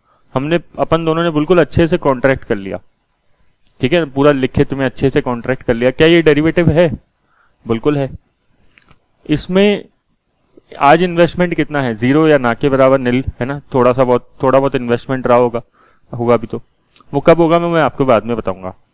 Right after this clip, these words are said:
ठीक है ना, अभी तो आप मान के चलो nil investment है। क्या future date में settlement होगा? बिल्कुल दो हज़ार पच्चीस में settlement होगा। क्या इस contract की value जो है किसी underlying पे depend है? बिल्कुल depend है। किस पे depend है? यूएस China के relations पे, war पे dependent है।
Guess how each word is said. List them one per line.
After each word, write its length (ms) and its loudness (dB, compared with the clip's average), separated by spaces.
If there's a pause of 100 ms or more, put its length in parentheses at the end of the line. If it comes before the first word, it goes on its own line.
ठीक 100 -4
है 60 -4
ना, 60 0
अभी 140 2
तो 100 4
आप 140 4
मान 200 -2
के 80 -4
चलो 180 -4
nil 220 -4
investment 540 -6
है। 120 -8 (140)
क्या 100 4
future 400 4
date 200 4
में 100 0
settlement 480 -2
होगा? 180 2
बिल्कुल 280 -2
दो 100 2
हज़ार 140 4
पच्चीस 380 -4
में 60 -4
settlement 440 -4
होगा। 180 -4 (680)
क्या 180 6
इस 220 -2 (140)
contract 480 0
की 140 0
value 480 2 (500)
जो 160 0
है 140 4
किसी 300 -2
underlying 720 2
पे 160 2
depend 380 -2
है? 220 0 (240)
बिल्कुल 320 0
depend 320 0
है। 60 0
किस 200 -4
पे 120 2
depend 320 0
है? 100 4
यूएस 380 2
China 280 0
के 160 -2 (520)
relations 600 0
पे, 160 2
war 240 2
पे 160 0
dependent 480 -6
है। 140 -8